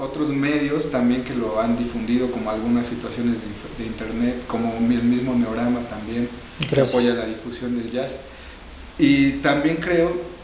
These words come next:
Speaker 1: que eso es lo que ayuda a mantener a un músico de jazz, porque nosotros difícilmente vamos a estar presentes en la televisión comercial. Esporádicamente llegan a aparecer algunos compañeros en programas,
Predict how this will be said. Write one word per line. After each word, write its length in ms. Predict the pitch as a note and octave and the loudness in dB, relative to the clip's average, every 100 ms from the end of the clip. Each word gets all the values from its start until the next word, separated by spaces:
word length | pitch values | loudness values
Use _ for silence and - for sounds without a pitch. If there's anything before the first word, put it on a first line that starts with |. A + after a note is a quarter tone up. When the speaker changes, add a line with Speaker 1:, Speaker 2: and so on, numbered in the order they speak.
| - | -2
Speaker 1:
que 460 | C#3 C3 B2+ B2+ - | 2 6 4 2 2
eso 220 | D#3+ E3 | 2 2
es 60 | E3+ | 0
lo 120 | D3+ | 2
que 80 | C#3 | 0
ayuda 460 | B2 D3+ D3+ C3 | 4 6 6 4
a 40 | A#2 | 2
mantener 600 | A#2+ A#2 A#2+ A#2+ C3 C3 | 2 0 0 2 2 2
a 80 | |
un 440 | B2 A#2+ B2+ B2+ A#2 A2 | 2 2 2 0 0 -2
músico 420 | A2+ B2+ D3 - A2+ | -2 -2 -4 -4 -4
de 140 | G#2 | -2
jazz, 180 | C3+ C#3 | -2 -2
porque 360 | - A#2+ B2 B2 | -2 -2 2 2
nosotros 560 | C3 C3+ D#3 D#3 - - | 2 0 -2 -4 -6 -4
difícilmente 640 | B2 D3+ D3+ C#3+ C#3 C#3 | 0 0 0 0 -2 0
vamos 220 | C3+ C3+ - | 0 0 -4
a 20 | |
estar 200 | - B2 | -4 -4
presentes 680 | B2+ A#2+ B2+ B2+ B2 B2 - - - - - | -2 -2 0 -2 -2 -6 -6 -10 -12 -12 -6
en 120 | B2 A#2+ | 2 2
la 120 | - | 4
televisión 520 | A#2+ A#2 A#2 A#2 C3 | 4 4 4 2 -2
comercial. 600 | B2+ A#2 G#2 - C3 C3 | 0 0 0 0 0 2
Esporádicamente 1000 | B2 - A#2+ A#2+ - E3+ C#3 C3 C#3+ C3+ | 0 -2 2 4 4 2 -2 -4 -4 -4
llegan 260 | B2+ C3 B2+ | -4 -2 -2
a 40 | |
aparecer 440 | A#2 A2 G#2+ - B2+ | -2 -4 -4 -4 -2
algunos 480 | A#2+ A#2 B2 - | 0 2 2 2
compañeros 680 | - G#3+ G#2+ A2 A2+ A#2 A2+ | 0 0 0 0 -2 -4 -4
en 140 | G#2 G2+ | -6 -6
programas, 420 | G2+ G#2+ A#2 C#3+ | -4 -2 -2 -4